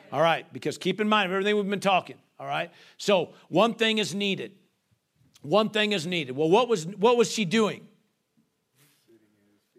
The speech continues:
She's, she's receiving what he has to say, right? Now, Martha obviously is, is distracted, it said, with much serving. There's nothing wrong with serving, okay? But at this particular moment,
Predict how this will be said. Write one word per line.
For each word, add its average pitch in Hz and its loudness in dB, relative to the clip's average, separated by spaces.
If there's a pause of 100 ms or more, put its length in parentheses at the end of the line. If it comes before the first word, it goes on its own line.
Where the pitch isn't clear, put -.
(280)
She's, 196 -2
she's 180 -4
receiving 226 2
what 196 2
he 196 2
has 190 0
to 156 -12
say, 143 -4 (560)
right? 151 -2 (480)
Now, 175 0 (340)
Martha 190 2
obviously 185 0
is, 143 -6
is 151 -4
distracted, 196 0
it 170 -2
said, 214 0
with 160 0
much 190 0
serving. 196 2
There's 156 0
nothing 202 2
wrong 202 4
with 240 -2
serving, 214 0 (480)
okay? 190 2
But 185 0
at 175 0
this 247 0
particular 196 0
moment, 220 2